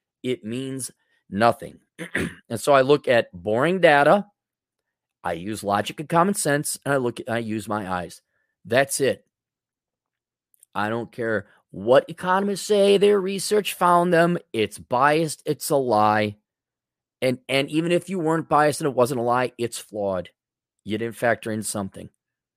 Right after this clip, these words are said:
This is why you have a veracity crisis at the social sciences. Like, they can't repeat their studies. So, I mean, quite literally, the, however many, three generations, should we say, and, and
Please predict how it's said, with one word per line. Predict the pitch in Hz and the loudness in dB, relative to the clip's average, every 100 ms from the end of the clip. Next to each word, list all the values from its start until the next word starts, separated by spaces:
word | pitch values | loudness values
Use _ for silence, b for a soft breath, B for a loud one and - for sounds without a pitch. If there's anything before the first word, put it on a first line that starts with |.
| _ _ _ _ _ | _ _ _ _ _
This | 104 | -8
is | 123 | -2
why | 113 | 0
you | 117 | 0
have | 107 | 0
a | |
veracity | 110 104 117 117 110 101 | -2 2 4 2 -2 -8
crisis | - 107 95 107 - | -2 -2 -2 -8 -10
at | 95 | -12
the | 95 | -10
social | - 101 - | -8 -8 -10
sciences. | 98 104 98 110 90 101 98 95 | -10 -8 -8 -12 -14 -14 -16 -10
Like, | 98 - | -10 -10
they | 104 | -10
can't | 117 107 | -8 -6
repeat | 107 107 110 98 | -8 -8 -10 -10
their | 95 | -12
studies. | - 101 85 82 - _ _ _ _ _ _ _ _ _ _ _ | -8 -8 -10 -14 -20 _ _ _ _ _ _ _ _ _ _ _
So, | - | -8
I | 151 | -2
mean, | 151 | -2
quite | - 170 160 143 | 0 6 6 6
literally, | 139 147 120 98 | 4 6 6 2
the, | 95 107 - | 0 -2 -4
however | 107 135 135 | -2 0 0
many, | 131 131 120 | -2 -4 -6
three | 117 127 139 | -6 -6 -4
generations, | 139 147 143 139 - 127 | -2 0 0 -2 -4 -8
should | - 143 131 | -6 -6 -6
we | 131 | -6
say, | - 131 135 131 _ _ _ _ _ _ _ _ _ _ _ - | 0 0 0 -4 _ _ _ _ _ _ _ _ _ _ _ -6
and, | 101 - | -6 -6
and | 95 85 | -12 -14